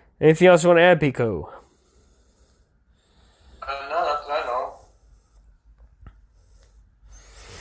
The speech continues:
Speaker 2: Good?
Speaker 1: Yeah.
Speaker 2: Um,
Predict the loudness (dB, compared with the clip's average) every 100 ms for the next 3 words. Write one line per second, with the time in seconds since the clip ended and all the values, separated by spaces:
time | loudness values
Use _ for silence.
0 | -14 -10 -10 -12 -20 -20 _ -20 -20 _
1 | _ -10 -8 -10 -18 _ _ _ _ 0
2 | 0 -4 -18 -18 _